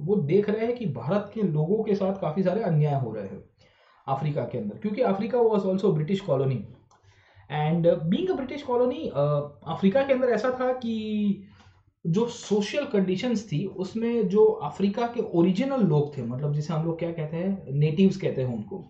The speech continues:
या वहाँ के स्थानिक लोग के रूप में हम लोग पहचानेंगे, उनका तो बहुत ही exploitation हो रहा था। They were exploited by the white people।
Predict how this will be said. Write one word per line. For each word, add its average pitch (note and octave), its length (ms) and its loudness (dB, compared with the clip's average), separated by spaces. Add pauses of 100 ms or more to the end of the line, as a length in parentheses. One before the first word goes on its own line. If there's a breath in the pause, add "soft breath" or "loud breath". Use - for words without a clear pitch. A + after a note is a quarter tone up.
(520 soft breath)
या D#3+ 100 2
वहाँ D#3 200 0
के F3 80 -4
स्थानिक D#3+ 380 -2
लोग D3+ 180 0
के E3 100 -2
रूप C#3+ 120 0
में C#3 100 -2
हम C#3+ 100 -2
लोग C3+ 160 -8
पहचानेंगे, G2+ 520 -8 (520 soft breath)
उनका A#3+ 260 2
तो C4 100 2
बहुत G3+ 220 4
ही A#3+ 60 4
exploitation E3+ 560 0
हो B2 180 -6
रहा - 100 -4
था। E3+ 180 -8
They F#3 120 2
were E3 120 -4
exploited C#3 480 -2
by C3+ 100 0
the C3 100 2
white B2 240 -2
people। G2 300 -10